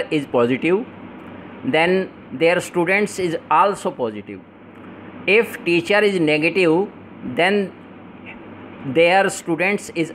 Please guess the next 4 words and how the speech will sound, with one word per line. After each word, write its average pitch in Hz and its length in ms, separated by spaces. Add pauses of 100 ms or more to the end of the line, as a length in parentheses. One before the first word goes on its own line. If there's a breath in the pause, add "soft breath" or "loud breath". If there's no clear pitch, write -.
(100)
also 139 600 (280)
negative। 185 340 (1080 loud breath)
तो 151 300
विद्यार्थी 180 1000